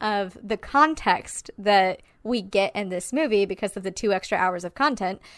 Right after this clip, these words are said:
it was all of those things at the same time. I think it was more progressive because Wonder Woman wasn't a sex object. Um,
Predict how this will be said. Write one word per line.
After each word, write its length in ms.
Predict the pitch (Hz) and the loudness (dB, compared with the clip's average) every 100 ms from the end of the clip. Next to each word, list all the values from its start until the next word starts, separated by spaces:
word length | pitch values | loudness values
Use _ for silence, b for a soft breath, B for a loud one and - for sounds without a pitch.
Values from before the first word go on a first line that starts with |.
| B B B | B B B
it 200 | - 247 | 0 2
was 340 | 214 226 220 - - | 4 2 0 -4 6
all 200 | 214 311 | 6 6
of 100 | 262 | 4
those 220 | 254 254 | 0 2
things 220 | 262 247 | 2 2
at 100 | 226 | -2
the 80 | 226 | -6
same 260 | 233 240 240 | -2 -2 0
time. 460 | 240 262 196 185 | 2 2 0 -2
I 140 | - 226 | -2 -2
think 180 | 233 226 | 0 -2
it 120 | 196 | 0
was 320 | 214 196 196 | 0 0 -6
more 300 | - 208 202 | -8 0 0
progressive 680 | 208 202 196 196 254 320 - | 0 -2 -2 -2 -2 -2 -4
because 460 | 208 - 196 190 185 - | -4 0 2 0 -4 -14
Wonder 360 | 196 185 190 | -6 -4 -2
Woman 240 | 196 208 226 | 0 0 0
wasn't 260 | 214 220 | 0 -2
a 40 | 214 | -4
sex 300 | 220 - - | -4 -4 2
object. 500 | 202 214 285 - - - 226 | 2 4 0 0 -14 -6 0
Um, 480 | 208 202 196 190 | 4 4 2 -2